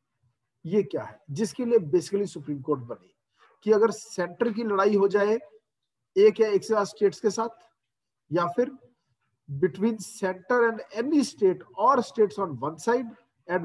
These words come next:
one or more or other states on the other, ये सेंटर plus state, दूसरी तरफ state से state। ठीक है जी, तो as a federal court, Supreme Court will decide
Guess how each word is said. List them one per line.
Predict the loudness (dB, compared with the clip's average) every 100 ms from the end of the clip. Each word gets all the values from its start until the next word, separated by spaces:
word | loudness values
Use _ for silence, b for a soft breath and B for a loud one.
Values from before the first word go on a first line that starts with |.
| -2
one | -2 2
or | 2 2 4
more | 4 4 2 -8 _ _ -6
or | -2
other | 2 2
states | 2 -4 -4
on | -8
the | -8
other, | -10
ये | -8 -8
सेंटर | -8 -6 -8 -2 -2
plus | 0 -4
state, | -2 -4 -4 -4
दूसरी | -2 -2 -2
तरफ | -2
state | 0 -2
से | -2 -8
state। | -8 -16 -16 _ -10
ठीक | -2
है | -2
जी, | -2 -8 _ -20 -20 _ -18 0
तो | 0 0 -4 -18 -20 -20 -20 -18 -8
as | -2 2 4
a | 4 2 -4 -2
federal | 0 2 2 2 0
court, | 0 2 0 -10 -20 -20 -8 -2
Supreme | 0 2 2 0 2
Court | 6 6 4 -4 -20 _ -14 -2
will | 0 2 2
decide | 0 2 2 2